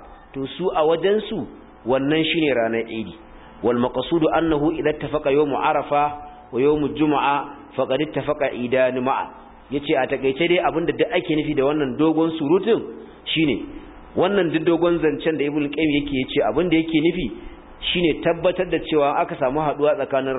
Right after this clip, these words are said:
ranar Arafa da ranar Juma'a, to hakika rana guda biyu ta bukukuwa sun haɗu.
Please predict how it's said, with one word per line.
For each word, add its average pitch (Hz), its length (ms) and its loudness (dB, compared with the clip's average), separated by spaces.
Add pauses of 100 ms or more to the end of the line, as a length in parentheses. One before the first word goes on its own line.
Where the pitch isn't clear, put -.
ranar 165 480 2
Arafa 127 440 0 (400)
da 117 100 0
ranar 151 300 2 (120)
Juma'a, 151 420 2 (380)
to 127 60 -4
hakika 135 680 0 (320)
rana 147 580 2
guda 131 320 0
biyu 135 220 -4
ta 143 140 -2
bukukuwa 139 680 -2
sun 107 140 -6
haɗu. 101 180 -10